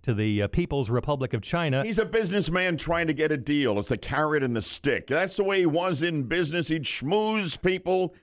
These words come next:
Speaker 2: to get him to do what he wanted, and he's trying to schmooze Xi to get this deal done.
Speaker 1: So the end justifies the means?
Speaker 2: I don't know what to say on that score, except there is nothing to celebrate, in my view, at communist China, um, celebrating seventy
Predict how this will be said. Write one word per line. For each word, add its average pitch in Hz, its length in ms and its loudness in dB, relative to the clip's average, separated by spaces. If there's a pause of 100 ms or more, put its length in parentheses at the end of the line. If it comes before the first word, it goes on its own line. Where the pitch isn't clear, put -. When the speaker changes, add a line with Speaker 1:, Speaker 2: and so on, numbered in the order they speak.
Speaker 2:
to 120 100 0
get 156 200 0
him 165 100 0
to 151 80 2
do 147 200 -2
what 165 120 2
he 170 60 0
wanted, 175 320 2
and 180 100 2
he's 170 140 0
trying 160 180 0
to 165 60 0
schmooze 170 500 0
Xi 175 320 0
to 156 80 2
get 160 220 -2
this 170 200 -4
deal 185 280 0
done. 95 140 0
Speaker 1:
So 226 220 0
the 262 200 2
end 262 180 2
justifies 208 600 0
the 175 100 2
means? 214 400 2
Speaker 2:
I 139 240 2
don't 135 280 2
know 117 180 2
what 107 240 2
to 104 100 -2
say 110 320 2
on 98 180 2
that 101 220 0
score, 107 380 2
except 98 340 -2
there 107 160 -2
is 95 140 -2
nothing 120 380 -4
to 107 40 0
celebrate, 95 540 0
in 90 120 0
my 107 280 0
view, 87 480 2 (280)
at 90 220 0
communist 107 600 -2
China, 92 480 -2 (480)
um, 87 500 0 (260)
celebrating 90 760 -2 (280)
seventy 85 680 -4